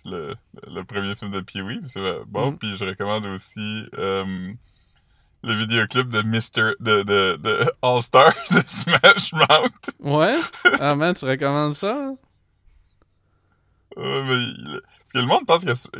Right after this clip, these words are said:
Speaker 1: All-Star, ben, beaucoup de monde pense que ça a été fait pour, euh, pour Shrek, mais ça a été fait pour Mystery Men, un film de super-héros weird avec, euh,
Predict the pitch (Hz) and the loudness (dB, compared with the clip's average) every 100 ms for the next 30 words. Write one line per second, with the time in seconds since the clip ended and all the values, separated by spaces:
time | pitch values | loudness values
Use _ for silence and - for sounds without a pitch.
0 | - 113 110 143 160 143 123 113 110 135 | 0 0 2 2 2 2 -4 -2 -2 -2
1 | 175 165 180 147 147 123 - 117 127 139 | -2 0 2 2 0 0 0 0 0 -4
2 | 151 120 110 104 98 98 95 95 - _ | -4 -2 -2 0 0 0 0 -4 -8 _
3 | _ _ _ - 120 - 139 196 - 117 | _ _ _ -4 -4 -2 0 0 -2 -4
4 | 120 117 123 147 165 156 131 117 120 131 | 2 2 2 0 -2 0 0 2 0 0
5 | - 135 131 120 127 156 143 - _ - | 0 0 2 2 2 2 -4 -12 _ -4
6 | 113 127 143 117 - 131 127 123 120 135 | -2 -2 -2 -2 0 4 6 6 4 2
7 | 120 123 139 117 104 104 107 - 107 104 | 2 2 2 4 4 2 0 -2 0 2
8 | 101 101 139 101 | 2 0 -2 -4